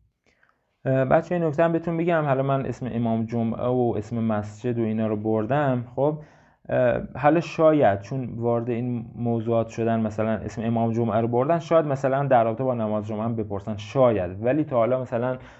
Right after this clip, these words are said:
خیلی کم در جلسهٔ مصاحبه این سوالات مطرح می‌شه. اگرم بشه در حد کلیات، مثلاً نماز جمعه چند رکعته،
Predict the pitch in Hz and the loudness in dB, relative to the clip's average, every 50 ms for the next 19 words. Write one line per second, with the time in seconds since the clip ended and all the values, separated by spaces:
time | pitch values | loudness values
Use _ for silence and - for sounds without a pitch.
0 | - _ _ _ _ - - - - 147 160 160 151 139 139 - - 147 139 123 | -20 _ _ _ _ -20 -18 0 4 4 6 6 4 2 0 0 0 0 0 2
1 | 110 110 101 98 101 - - - - - - 110 107 110 104 104 104 - 113 110 | 2 2 2 2 0 -2 -12 -18 -20 -18 -14 -4 -2 0 0 0 -2 -4 -4 -2
2 | 107 110 101 104 107 104 98 101 107 104 101 104 110 101 95 101 101 98 101 98 | -2 -4 -4 -2 0 0 0 0 0 -2 -2 0 0 0 2 2 0 0 0 -2
3 | 98 92 - - 104 95 98 101 98 - - 131 151 147 151 147 143 139 127 117 | -2 -2 -4 -6 -8 -6 -6 -10 -10 -2 0 0 2 4 4 4 4 2 0 -2
4 | 120 120 - 156 135 135 120 113 117 127 131 131 143 139 139 - - 127 113 110 | -4 -4 -4 -2 2 2 2 2 2 -2 -2 -2 -4 -6 -8 -6 -4 -2 0 0
5 | 107 110 110 113 120 110 95 82 82 - - _ _ _ _ _ 113 104 101 117 | 0 0 0 2 2 2 2 0 -2 -10 -20 _ _ _ _ _ -12 -6 -4 -4
6 | 120 123 117 110 104 107 104 113 113 120 117 - 135 127 127 123 117 98 98 92 | -2 0 0 0 0 0 0 -2 -4 -4 -2 0 0 0 0 0 -2 -2 -2 -2
7 | 98 110 107 107 110 107 98 | -4 -4 -2 -2 -2 -2 -2